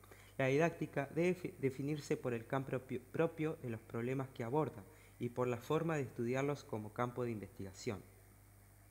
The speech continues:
Entonces, podríamos dar una definición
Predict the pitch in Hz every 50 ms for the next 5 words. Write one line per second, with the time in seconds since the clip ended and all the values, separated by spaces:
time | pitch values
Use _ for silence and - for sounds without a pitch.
0 | - - - - - - - - - - - - - - - - - - - -
1 | - - - - - - - - - - 139 139 139 165 156 147 135 - 147 143
2 | - - 123 123 131 143 147 151 147 135 127 139 139 139 139 139 135 127 120 113
3 | - - 117 110 110 - - 139 147 156